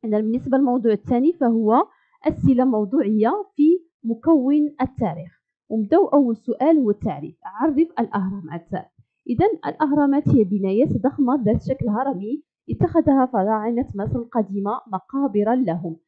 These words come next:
إذا غنكتبوا هذا التعريف البسيط. إذا هي، هي بنايات، إذا هي بنايات ضخمة، إذا هي بنايات،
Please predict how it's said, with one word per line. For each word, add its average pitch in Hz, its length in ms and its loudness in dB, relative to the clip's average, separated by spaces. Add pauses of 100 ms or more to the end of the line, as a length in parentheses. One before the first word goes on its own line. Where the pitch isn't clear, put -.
(240)
إذا 214 220 -2
غنكتبوا 196 320 -6
هذا 170 60 -6
التعريف 190 400 -8
البسيط. 220 440 0 (380)
إذا 208 180 0
هي، 240 500 4 (680)
هي 233 340 4
بنايات، 190 760 0 (640)
إذا 190 180 -2
هي 214 480 2 (160)
بنايات 185 840 0 (680)
ضخمة، 185 580 -2 (280)
إذا 190 180 -2
هي 226 280 4
بنايات، 190 680 -2